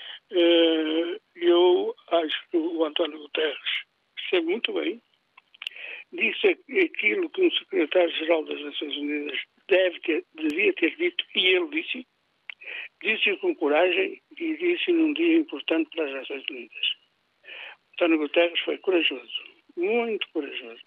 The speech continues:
Eu conheço da, dos tempos do Partido Socialista e ele hoje,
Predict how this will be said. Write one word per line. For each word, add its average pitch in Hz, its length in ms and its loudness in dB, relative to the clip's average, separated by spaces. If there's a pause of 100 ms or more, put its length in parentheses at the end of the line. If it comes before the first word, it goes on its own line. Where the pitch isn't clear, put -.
Eu - 120 0
conheço 214 600 -2 (880)
da, 135 360 -4 (1000)
dos 147 220 -12
tempos 156 280 -2
do - 100 -20
Partido 143 360 -10
Socialista 349 640 0 (680)
e 160 240 2
ele 175 340 4
hoje, 147 480 0